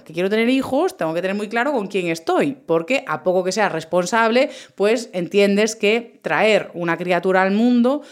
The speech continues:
no es para cumplirte a ti el capricho, sino que es para darle un hogar seguro, un hogar donde hay amor, un hogar donde hay buenas relaciones, respeto. Entonces, para eso tienes que conocer a tu pareja. Bueno, ya sabemos cómo va la movida. Entonces, quieres poder estar el máximo tiempo posible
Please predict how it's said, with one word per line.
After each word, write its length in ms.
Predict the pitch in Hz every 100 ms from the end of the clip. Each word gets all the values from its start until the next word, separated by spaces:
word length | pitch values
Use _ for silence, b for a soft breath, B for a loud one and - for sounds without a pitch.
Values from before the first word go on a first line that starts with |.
| B
no 160 | 190 190
es 180 | 196 -
para 340 | - 175 165
cumplirte 380 | 175 156 196 185
a 60 |
ti 60 | 165
el 80 | 185
capricho, 360 | 202 208 240
sino 220 | 262 190 180
que 60 |
es 80 | 190
para 240 | 196 180
darle 340 | 165 196 175 170
un 140 | 190
hogar 500 | 185 185 214 233 285 -
seguro, 640 | - 170 175 277 277 302
un 160 | 185 175
hogar 280 | 170 180
donde 200 | 165 160
hay 80 | 160
amor, 340 | 175 214 240 254 B B
un 140 | 196
hogar 320 | 196 196 220 208
donde 260 | 185 175
hay 140 | 185 202
buenas 320 | 175 185 185
relaciones, 460 | 165 156 240 240 214
respeto. 460 | 160 - 233 233
Entonces, 300 | 226 185 220
para 280 | - 156 160
eso 180 | 180 220
tienes 160 | 190
que 120 | 202 196
conocer 320 | 147 139 147
a 60 |
tu 80 | 156
pareja. 320 | 214 254 302
Bueno, 240 | 302 175 147 -
ya 140 | 208
sabemos 280 | 202 180 170
cómo 180 | 170 165
va 80 |
la 100 | 175
movida. 280 | 208 262 285 285 B B
Entonces, 480 | 202 226 240 - _
quieres 240 | 220 254 -
poder 300 | 180 196 214
estar 440 | 190 - 196 240
el 60 | 190
máximo 280 | 175 202 180
tiempo 240 | 185 190
posible 560 | 143 147 214 196 190